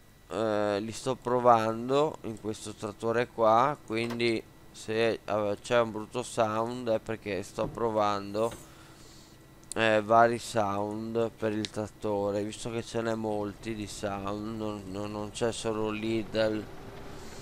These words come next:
il run e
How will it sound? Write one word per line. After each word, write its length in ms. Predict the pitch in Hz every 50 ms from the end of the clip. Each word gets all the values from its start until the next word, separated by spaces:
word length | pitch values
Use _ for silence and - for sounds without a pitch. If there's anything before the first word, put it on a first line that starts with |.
| - - - - - - - - - - - - - - - - - - - -
il 500 | - 117 117 117 120 117 113 110 110 110
run 880 | 107 113 120 120 120 120 117 117 117 113 110 110 110 107 107 107 104 101 - - -
e 500 | - - 107 113 117 117 113 113 110 98